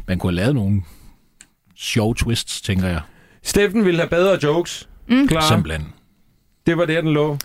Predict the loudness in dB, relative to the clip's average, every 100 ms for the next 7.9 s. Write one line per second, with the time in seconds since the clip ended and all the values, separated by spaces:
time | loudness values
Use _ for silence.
0 | -2 0 0 0 0 -2 -4 -4 0 2
1 | 0 0 0 0 -2 -2 0 0 2 0
2 | -2 -2 -2 -2 -2 0 -2 -2 0 0
3 | -4 -20 -20 -18 -12 -6 -6 -6 -10 -2
4 | 2 2 2 2 0 0 0 2 2 2
5 | 2 2 0 0 0 2 0 -2 -2 -2
6 | -2 0 0 2 2 2 2 2 0 0
7 | -2 0 2 2 2 2 2 2 0